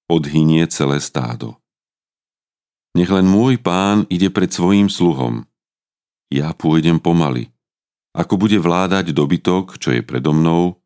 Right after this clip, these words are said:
a ako budú stačiť deti, až kým neprídem k svojmu pánovi do Seíru.“ Na to povedal Ézau: „Tak teda z ľudu,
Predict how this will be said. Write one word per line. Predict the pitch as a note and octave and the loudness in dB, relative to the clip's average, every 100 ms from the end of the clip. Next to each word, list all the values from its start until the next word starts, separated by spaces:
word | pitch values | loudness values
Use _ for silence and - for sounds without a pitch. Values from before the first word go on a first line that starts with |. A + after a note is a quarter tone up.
| _ _ _ _ _ E2 | _ _ _ _ _ -2
a | F#2 | -2
ako | G2 A#2 | 0 0
budú | A#2+ A#2 | 2 0
stačiť | - G2+ G#2+ E2 C2 | 0 -4 -4 -4 -2
deti, | D2 - F2+ G2 - _ _ _ _ _ | -2 0 -2 -2 -6 _ _ _ _ _
až | F2 - - | -6 -6 0
kým | F2 | 2
neprídem | D#2+ F2+ A2+ A2 G2+ G#2 G2 F#2+ | 4 2 2 0 2 2 2 -2
k | |
svojmu | - E2+ E2+ D2+ | -2 0 2 2
pánovi | - C2 C#2 D2+ D2 D2 D2 - | 0 -2 0 0 0 0 -2 -4
do | - D#2 | -4 -4
Seíru.“ | - C2 A#1+ A2+ G#2 - _ _ _ _ _ _ _ _ _ _ _ - | -2 -2 -2 -6 -10 -18 _ _ _ _ _ _ _ _ _ _ _ -4
Na | C#2 | -2
to | C2 | -2
povedal | B1 B1+ C2+ C#2 - | -2 0 0 0 0
Ézau: | D2 B1 B1+ A#1 - _ _ _ _ _ _ _ _ _ _ _ _ _ | -2 -2 -6 -10 -16 _ _ _ _ _ _ _ _ _ _ _ _ _
„Tak | D2+ - | -8 -4
teda | F2 F2 | 0 0
z | C#2 C#2+ | 0 2
ľudu, | G#2+ F2 C#2+ | 2 2 0